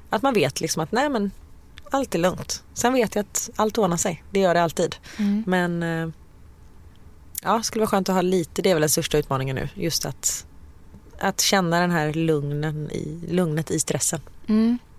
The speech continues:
Speaker 2: Och, eh, ert hundcafé som du drev tillsammans med din kompis.
Speaker 1: Ja.
Speaker 2: Vad hände med det?
Speaker 1: Jag blev typ gravid samma dag som vi öppnade. <laughs> Lite dålig planering kanske.
Speaker 2: Ja.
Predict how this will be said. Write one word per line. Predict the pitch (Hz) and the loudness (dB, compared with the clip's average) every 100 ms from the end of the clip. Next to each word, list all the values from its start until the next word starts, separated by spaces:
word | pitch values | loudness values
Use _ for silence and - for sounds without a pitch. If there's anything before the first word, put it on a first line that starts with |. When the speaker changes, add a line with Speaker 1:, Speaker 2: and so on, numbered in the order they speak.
| - - - | -16 -10 -8
Speaker 2:
Och, | - - 294 320 - | -6 2 4 4 4
eh, | 294 294 269 294 | 4 4 2 2
ert | 277 - | 0 2
hundcafé | 294 302 214 220 - 370 | 2 4 2 0 0 -2
som | 339 339 | 0 0
du | 285 | 2
drev | 220 202 | 2 2
tillsammans | - 190 185 | 2 -2 0
med | 190 | -2
din | 165 | -2
kompis. | 165 147 - - - | -2 -4 -4 -4 2
Speaker 1:
Ja. | 233 330 - | 2 2 2
Speaker 2:
Vad | 294 | 2
hände | 311 311 262 | 4 2 4
med | 254 | 2
det? | 349 - - - - - - - - - - | 0 -4 -16 -14 -14 -14 -16 -18 -18 -18 0
Speaker 1:
Jag | 277 330 | 4 4
blev | 311 | 4
typ | 240 170 | 2 2
gravid | 180 202 208 | 4 4 4
samma | 202 175 | 4 2
dag | 165 | 2
som | 160 | 2
vi | 160 | 2
öppnade. | 190 - - 226 415 349 | 2 -4 -2 2 2 2
<laughs> | 202 247 294 202 208 196 196 214 196 | 2 4 4 4 2 2 2 0 -2
Lite | 247 - - - 196 | -4 -4 -4 -4 -2
dålig | 190 170 | -2 0
planering | 196 196 185 | 2 4 4
kanske. | 190 226 - | 2 0 0
Speaker 2:
Ja. | 247 | 0